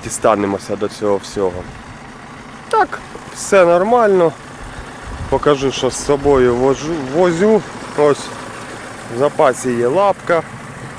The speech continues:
тому що діляночки є, е, ну, там, де, можливо, корінь, отож там внизу, може, чи зігнув поводок, чи що, і що, і нема що міняти. Ну і трохи ключів, бо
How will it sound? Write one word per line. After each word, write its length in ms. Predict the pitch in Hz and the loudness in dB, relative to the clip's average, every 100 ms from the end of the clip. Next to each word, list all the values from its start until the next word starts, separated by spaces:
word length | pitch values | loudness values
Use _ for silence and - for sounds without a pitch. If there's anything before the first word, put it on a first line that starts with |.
| - - | -14 -6
тому 220 | 147 156 | -2 -2
що 140 | 147 135 | -2 -6
діляночки 680 | 135 147 143 135 123 113 123 123 | -4 2 2 2 -4 -6 -4 0
є, 220 | 127 117 117 113 110 104 104 | 2 2 -2 -8 -10 -8 -4
е, 320 | 104 101 123 | -2 -2 -2
ну, 140 | 285 - - - - - - | -4 -6 -10 -12 -12 -12 -6
там, 160 | 104 101 | -4 -2
де, 60 | |
можливо, 400 | 104 117 139 117 107 | -2 -2 0 0 2
корінь, 340 | 139 165 131 120 | 2 4 4 0
отож 220 | 120 113 | -2 0
там 180 | 117 110 | 0 2
внизу, 320 | 110 107 107 | 0 0 -2
може, 260 | 104 101 101 - | -2 -2 -6 -4
чи 100 | 135 | -4
зігнув 440 | 131 131 120 135 | -2 -2 0 0
поводок, 520 | 131 123 117 117 143 127 - | 2 0 0 2 0 0 -6
чи 80 | |
що, 220 | 110 117 104 | -6 -2 -2
і 100 | 104 | -2
що, 140 | - 107 | -2 0
і 60 | |
нема 260 | 110 120 120 | 0 2 0
що 180 | 110 107 | -2 -4
міняти. 340 | 104 98 82 - - - - - | -2 -2 -2 -6 -12 -12 -10 -8
Ну 160 | 156 170 | -2 0
і 60 | 135 | 2
трохи 340 | 135 139 127 127 | 0 -2 -4 -4
ключів, 460 | 123 127 - 110 101 | -4 -4 -4 -2 -2
бо 260 | 104 104 101 | -2 0 0